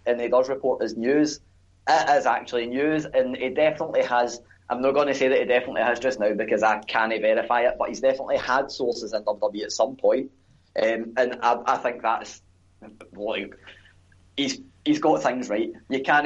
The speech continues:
dispute that. Um, the things that people would say he gets wrong,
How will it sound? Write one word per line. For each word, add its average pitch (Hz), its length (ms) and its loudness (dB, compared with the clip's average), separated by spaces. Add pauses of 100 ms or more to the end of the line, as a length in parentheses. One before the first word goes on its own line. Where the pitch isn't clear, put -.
dispute 117 420 -6
that. 123 280 0 (340)
Um, 120 400 -4 (920)
the 147 120 0
things 165 380 0
that - 320 0 (340)
people 151 320 -2
would 135 200 0
say 135 260 2
he 131 60 2
gets 131 340 0
wrong, 147 440 2